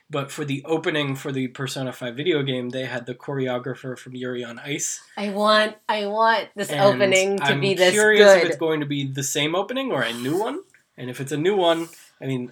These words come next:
Speaker 1: one thing that Persona five is pretty much universally lauded for is it's got a very cool aesthetic.
Speaker 2: Mm-hmm.
Speaker 1: And any opportunity to see more of that is A-okay with me.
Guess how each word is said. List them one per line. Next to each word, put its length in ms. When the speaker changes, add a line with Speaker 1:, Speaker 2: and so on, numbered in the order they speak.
Speaker 1:
one 320
thing 240
that 100
Persona 360
five 260
is 100
pretty 200
much 300
universally 1000
lauded 460
for 300
is 440
it's 300
got 260
a 80
very 300
cool 260
aesthetic. 600
Speaker 2:
Mm-hmm. 480
Speaker 1:
And 460
any 220
opportunity 480
to 80
see 200
more 220
of 80
that 300
is 500
A-okay 380
with 160
me. 180